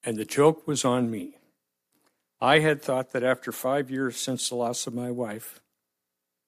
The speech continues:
I could be of great help to her. What I didn't realize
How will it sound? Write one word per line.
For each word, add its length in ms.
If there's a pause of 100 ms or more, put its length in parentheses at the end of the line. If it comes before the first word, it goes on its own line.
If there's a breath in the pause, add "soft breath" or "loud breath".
I 120
could 180
be 140
of 220 (300)
great 200
help 300
to 140
her. 280 (1300)
What 120
I 100
didn't 220
realize 680